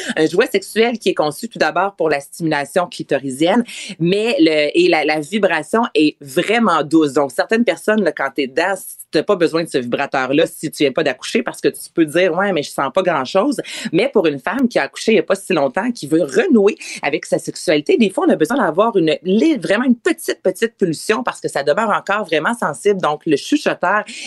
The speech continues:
est le premier jouet sexuel officiellement sur le marché conçu pour les femmes qui ont envie de reconnecter avec leur sexualité puis que tranquillement, euh, on, on va réessayer la pénétration. Mais tu sais, on sait que ça peut prendre du temps. Soixante-quinze pour cent des femmes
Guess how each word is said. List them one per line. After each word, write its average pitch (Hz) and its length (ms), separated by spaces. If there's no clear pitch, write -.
est 165 220
le 220 120
premier 170 380
jouet 165 280
sexuel 185 420
officiellement 156 400
sur 220 280
le 160 100
marché 143 480
conçu 269 680
pour 233 280
les 147 200
femmes 180 480
qui - 140
ont 147 120
envie 156 360
de 165 100
reconnecter 180 540
avec 165 200
leur 139 120
sexualité 151 640
puis - 100
que 139 160
tranquillement, 196 840
euh, 139 260
on, 151 100
on 147 140
va 143 240
réessayer 160 500
la 160 120
pénétration. 156 880
Mais 147 120
tu - 60
sais, 175 60
on 156 60
sait 160 140
que - 60
ça 147 100
peut 131 100
prendre 135 280
du - 100
temps. 180 240
Soixante-quinze 156 480
pour - 120
cent 151 160
des 135 140
femmes 165 320